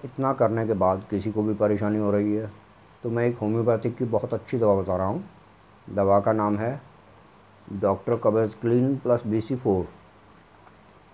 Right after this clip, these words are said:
ये Tactis India का government approved formulation है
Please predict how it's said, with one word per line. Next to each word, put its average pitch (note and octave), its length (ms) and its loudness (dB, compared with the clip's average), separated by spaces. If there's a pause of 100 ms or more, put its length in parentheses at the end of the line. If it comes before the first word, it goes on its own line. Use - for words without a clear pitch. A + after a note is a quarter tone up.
(480)
ये C3+ 180 2
Tactis C#3 580 0
India A2+ 300 2
का C3 160 2
government A#2 500 2
approved B2 340 0
formulation G2 580 0
है A#2 200 -2